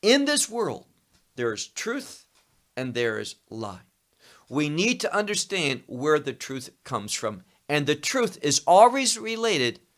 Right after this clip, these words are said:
to the will of God. And those who are not, not committed to the will of God, not committed to the revelation of God,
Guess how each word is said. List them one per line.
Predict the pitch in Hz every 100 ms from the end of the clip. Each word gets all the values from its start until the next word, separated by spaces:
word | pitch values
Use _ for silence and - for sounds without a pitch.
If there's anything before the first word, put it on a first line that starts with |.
| _ _
to | - 123
the | 117
will | 107 123 110
of | 90
God. | 101 92 - _ _ _ _ _ - - -
And | 180 165 160
those | 226 240 254 -
who | 226 208
are | 190 185 - -
not, | 185 240 269 180 - - _ _ _ -
not | 185 247 233 165 - - _ _ _ _ _
committed | - 190 220 220 190
to | 185
the | 170
will | 165 226 269
of | 196
God, | - 104 92 _ _ _ - -
not | 139 185 247 -
committed | 208 208 208 190
to | 175
the | 170
revelation | 175 165 165 214 - 127
of | 123
God, | 104 107 107